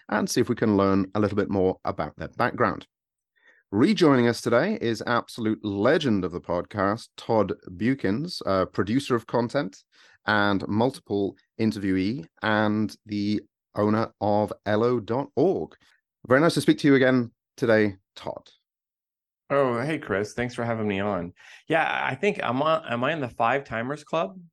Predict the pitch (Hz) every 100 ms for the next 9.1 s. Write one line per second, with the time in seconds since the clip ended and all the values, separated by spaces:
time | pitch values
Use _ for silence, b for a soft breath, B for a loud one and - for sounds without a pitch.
0 | - 135 147 180 175 _ _ - 120 117
1 | 120 117 120 120 113 113 127 165 - -
2 | _ _ _ _ - 131 139 120 113 113
3 | 107 131 127 101 113 107 104 101 98 101
4 | 95 90 85 - - - - 120 110 104
5 | 104 95 98 85 104 160 113 80 - -
6 | _ _ - 98 95 90 101 98 143 -
7 | 98 104 104 101 92 98 101 - 101 101
8 | 117 - - 95 - 95 90 113 139 -
9 | -